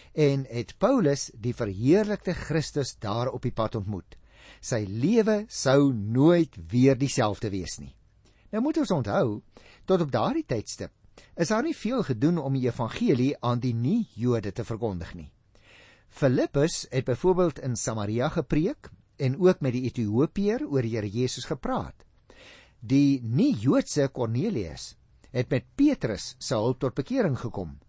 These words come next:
Daar was 'n klompie Grieke ook wat in Antiochië in Sirië by die gelowiges aangesluit het.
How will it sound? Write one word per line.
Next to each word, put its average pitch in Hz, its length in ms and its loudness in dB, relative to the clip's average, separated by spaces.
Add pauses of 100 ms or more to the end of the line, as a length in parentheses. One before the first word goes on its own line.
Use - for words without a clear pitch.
(240)
Daar 139 140 2
was 131 120 0
'n 131 60 -4
klompie 123 320 0
Grieke 214 360 0
ook 131 360 2
wat 117 200 -2
in 123 120 -4
Antiochië 135 880 2
in 104 100 -6
Sirië 131 440 -2
by 127 120 0
die 131 120 2
gelowiges 151 580 2
aangesluit 160 580 -4
het. - 260 -16